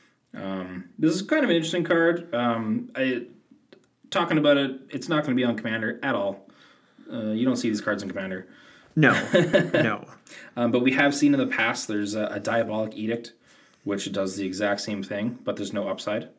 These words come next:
Speaker 1: This
Speaker 2: Yeah.
Speaker 1: one has the Liliana Planeswalker upside. Uh, and then there was
Speaker 2: Mm-hmm.
Speaker 1: Chainer's Edict as well, which we even just saw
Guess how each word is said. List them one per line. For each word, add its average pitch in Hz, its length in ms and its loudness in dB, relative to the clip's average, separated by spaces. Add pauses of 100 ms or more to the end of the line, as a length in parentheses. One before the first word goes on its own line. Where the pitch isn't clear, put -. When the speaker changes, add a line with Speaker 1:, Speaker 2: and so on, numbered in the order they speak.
(500)
Speaker 1:
This 98 120 2
Speaker 2:
Yeah. 113 120 8
Speaker 1:
one 101 140 0
has 98 320 -2
the 101 100 -4
Liliana 95 480 -4
Planeswalker 101 460 -4
upside. 117 340 -2 (320)
Uh, 95 40 -6
and 101 140 -4
then 110 60 2
there 120 100 4
was 135 160 2
Speaker 2:
Mm-hmm. 117 120 -2
Speaker 1:
Chainer's 123 340 2
Edict 104 240 -2
as 98 100 -6
well, 104 300 -2
which 95 180 -8
we 98 80 -4
even 95 140 -6
just 92 180 -8
saw 90 240 -6